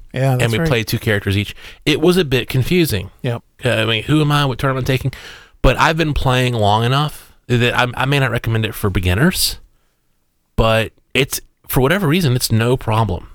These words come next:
Speaker 2: I mean, it, it, it, I play a cleric and a fighter. They're very easy to keep separate. They have very different <laughs> stats. There are very different things they should be doing in combat because my cleric, you know, I, I, I straight up rolled three D six, by the way,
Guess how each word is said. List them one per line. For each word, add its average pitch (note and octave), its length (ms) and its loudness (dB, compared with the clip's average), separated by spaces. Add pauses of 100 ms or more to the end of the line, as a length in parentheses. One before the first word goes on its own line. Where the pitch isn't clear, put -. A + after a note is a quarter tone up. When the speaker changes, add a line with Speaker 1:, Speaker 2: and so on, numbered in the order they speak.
(260)
Speaker 2:
I - 60 0
mean, A#2 100 2
it, A2+ 120 -4
it, B2 180 0
it, A2+ 300 -2
I A#2+ 80 0
play A#2+ 220 2
a A2+ 40 -4
cleric B2+ 300 -2
and D#3 80 0
a E3+ 40 2
fighter. F#2 380 0 (540)
They're A2 140 4
very A#2 260 2
easy B2+ 260 0
to D3 80 -2
keep - 200 -2
separate. F#2+ 380 0
They G#2 100 0
have G#2+ 180 0
very A#2 260 0
different D3 300 -2
<laughs> - 60 -2
stats. - 640 0 (440)
There A#2+ 140 4
are A2+ 100 4
very C3+ 280 2
different C#3+ 380 0
things B2+ 240 2
they A#2+ 120 2
should A#2 180 0
be A2 100 0
doing G#2+ 240 0
in G2 80 2
combat F#2 460 0
because G#2 220 -2
my G2 100 0
cleric, G#2+ 460 -2 (320)
you G#2 120 0
know, F#2+ 160 0
I, A2 180 0
I, B2+ 320 0
I C3+ 40 4
straight C#3 220 0
up A2+ 80 -2
rolled A2+ 240 2
three A2 100 2
D G2 100 -2
six, G2 280 -2
by F2 100 0
the E2+ 80 -2
way, - 200 -4